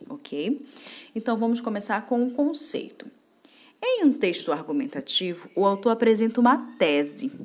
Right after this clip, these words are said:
isso é, sua opinião ou seu ponto de vista sobre determinado tema ou assunto. Ele defende e sustenta sua tese com argumentos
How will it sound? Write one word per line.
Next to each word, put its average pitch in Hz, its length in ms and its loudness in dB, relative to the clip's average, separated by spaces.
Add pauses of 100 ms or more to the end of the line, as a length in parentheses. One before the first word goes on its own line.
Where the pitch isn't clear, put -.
isso 185 320 0
é, 147 200 -2 (280)
sua 226 220 0
opinião 247 1080 2
ou 208 160 -4
seu 220 240 4
ponto 330 640 0
de 254 160 0
vista 202 540 -4
sobre 208 320 -2
determinado 202 720 -4
tema 208 680 -4
ou 233 100 2
assunto. 170 720 0 (580)
Ele 381 160 2
defende 214 720 -2
e 196 80 -6
sustenta 208 560 -2
sua 170 240 -2
tese 190 420 4
com 196 240 -2
argumentos 190 1080 -2